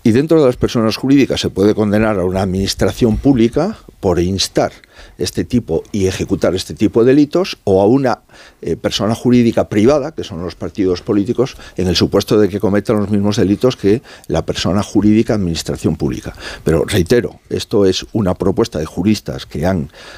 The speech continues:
Speaker 2: eh, valorado en derecho comparado estos supuestos y nosotros estamos a disposición de ver si se enmiendan, si se modifican, si se disminuyen las penas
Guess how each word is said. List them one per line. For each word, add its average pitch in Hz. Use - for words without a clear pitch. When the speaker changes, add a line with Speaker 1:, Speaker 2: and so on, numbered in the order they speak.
Speaker 2:
eh, 69
valorado 90
en 101
derecho 110
comparado 90
estos -
supuestos -
y 98
nosotros 92
estamos 98
a 104
disposición 98
de 98
ver 117
si 85
se -
enmiendan, 139
si -
se 101
modifican, 120
si 120
se 107
disminuyen 117
las 110
penas 120